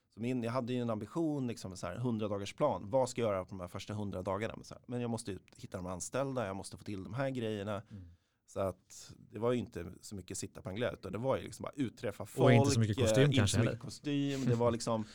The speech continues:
Speaker 2: <laughs>
Speaker 1: jo, när jag, när jag var ute och sålde så hade jag
Speaker 2: Mm.
Speaker 1: ändå så det, liksom, så där, för att det är också att även när man bygger bolag, du måste ju konta-,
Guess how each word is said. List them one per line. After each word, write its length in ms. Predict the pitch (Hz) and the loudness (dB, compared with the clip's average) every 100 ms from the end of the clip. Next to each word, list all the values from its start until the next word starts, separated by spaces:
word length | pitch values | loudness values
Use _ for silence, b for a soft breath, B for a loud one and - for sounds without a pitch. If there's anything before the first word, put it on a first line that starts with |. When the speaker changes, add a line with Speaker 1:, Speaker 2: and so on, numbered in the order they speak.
| B B | B B
Speaker 2:
<laughs> 320 | B B B - | B B B -4
Speaker 1:
jo, 180 | 147 | -2
när 100 | 165 | 0
jag, 320 | 135 117 98 120 | 0 -2 -2 -10
när 180 | 104 | -4
jag 80 | 135 | -2
var 60 | 143 | -2
ute 60 | |
och 60 | - | -4
sålde 560 | - - 131 113 139 123 | -4 -2 -2 -2 -2 -4
så 120 | 95 | -4
hade 160 | 92 104 | -2 0
jag 40 | |
Speaker 2:
Mm. 80 | 101 | 0
Speaker 1:
ändå 140 | 95 | 0
så 100 | - | -6
det, 220 | - - 87 | -10 -10 -10
liksom, 240 | - - | -10 -10
så 120 | 90 95 | -10 -10
där, 80 | |
för 100 | 90 98 | -6 -8
att 160 | - | -6
det 80 | 120 120 | -4 -2
är 40 | |
också 240 | 113 - | -2 -2
att 380 | 120 107 - - _ _ _ _ _ - | -2 -4 -6 -20 _ _ _ _ _ -8
även 120 | 120 | -2
när 60 | 127 | 0
man 100 | 120 | 0
bygger 160 | 113 | 0
bolag, 340 | 107 110 107 101 | -2 -2 -2 -4
du 60 | |
måste 180 | 117 117 | -6 -8
ju 40 | |
konta-, 280 | 123 107 - | -10 -12 -14